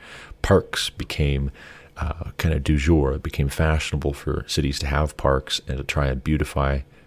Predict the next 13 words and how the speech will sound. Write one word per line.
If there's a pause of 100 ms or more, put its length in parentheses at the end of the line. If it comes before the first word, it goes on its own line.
(120)
their
spaces,
their
urban
spaces (560)
in
the
United
States. (840)
Uh,
G-,
George
G